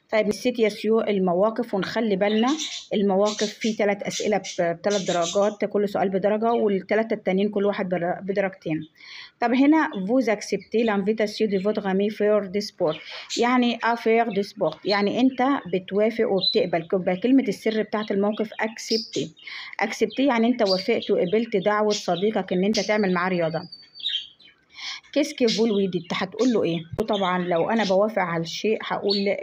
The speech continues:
"بيان سيغ جو في بيان"، يعني بالتأكيد أنا شايفة إن ده حاجة كويسة جدا. طيب الباقيين مخت-، آه، ديزولي، يعني أنا بعتذر، مش هينفع، مش هتوافق كلمة أكسبت يقبل.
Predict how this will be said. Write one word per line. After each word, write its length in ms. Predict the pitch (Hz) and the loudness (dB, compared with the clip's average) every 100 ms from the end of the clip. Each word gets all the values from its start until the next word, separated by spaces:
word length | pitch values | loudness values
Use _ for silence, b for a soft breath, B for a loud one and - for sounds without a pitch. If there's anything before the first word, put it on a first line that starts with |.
| 170 | -6
"بيان 260 | 185 196 202 | -2 0 0
سيغ 400 | 196 - 190 185 185 196 185 - | -4 -4 -2 -2 -2 -2 -2 -6
جو 400 | 180 185 185 165 | -6 -2 -2 0
في 120 | 196 | -2
بيان"، 400 | 185 180 190 214 233 B B _ | -2 -2 -2 -2 -6 B B _
يعني 220 | 190 196 | -2 0
بالتأكيد 500 | 185 180 160 170 202 | 0 -2 -2 -2 -4
أنا 140 | 196 185 | -2 -2
شايفة 300 | 190 185 185 | -2 -4 -4
إن 100 | 180 | -2
ده 80 | 185 | -4
حاجة 240 | - 196 | -4 -4
كويسة 460 | 185 175 170 214 196 | -4 -2 -2 -2 -2
جدا. 340 | 185 202 254 381 B B B - | -2 0 0 0 B B B -2
طيب 220 | 196 185 | 0 2
الباقيين 460 | 196 185 170 254 262 | 0 0 2 4 4
مخت-، 240 | - - | 2 2
آه، 540 | 185 180 175 175 170 180 | 2 4 2 2 0 -2
ديزولي، 640 | 226 226 226 226 285 330 | -2 0 2 4 2 0
يعني 200 | 196 185 | -2 0
أنا 100 | 202 | 0
بعتذر، 460 | 202 170 170 208 196 | 0 -2 -4 -4 -2
مش 200 | 185 - | -2 -2
هينفع، 380 | 185 214 233 233 233 - _ | -2 -2 -4 -6 -6 -12 _
مش 160 | 190 - | -10 -8
هتوافق 320 | 185 214 214 | -2 -2 -2
كلمة 280 | - 202 190 | -4 -4 -2
أكسبت 360 | - - 185 - | -6 -8 -10 -4
يقبل. 380 | 214 214 220 | -2 0 0